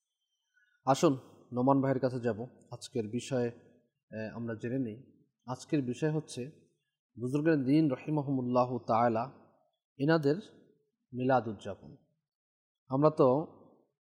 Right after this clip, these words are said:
মাশাআল্লাহ, আহ, মিলাদ উদযাপন করে আসছি,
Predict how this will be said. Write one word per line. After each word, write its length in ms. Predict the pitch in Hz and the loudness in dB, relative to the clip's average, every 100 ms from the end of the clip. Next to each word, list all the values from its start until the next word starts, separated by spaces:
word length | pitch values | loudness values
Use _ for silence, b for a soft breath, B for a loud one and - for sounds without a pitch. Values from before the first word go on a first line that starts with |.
| _ _ _ _ _ _ _ _ _ | _ _ _ _ _ _ _ _ _
মাশাআল্লাহ, 600 | 117 117 135 117 107 104 - _ _ _ _ - | -12 -4 -4 -2 -4 -8 -12 _ _ _ _ -12
আহ, 500 | 101 98 95 92 - - _ _ _ _ _ _ _ _ - | -8 -4 -4 -6 -12 -20 _ _ _ _ _ _ _ _ -8
মিলাদ 240 | 127 139 | -2 -2
উদযাপন 380 | 135 - 135 123 | -2 -2 -4 -4
করে 240 | 113 113 107 | -6 -4 -4
আসছি, 580 | 101 - 104 98 - | -6 -12 -16 -16 -18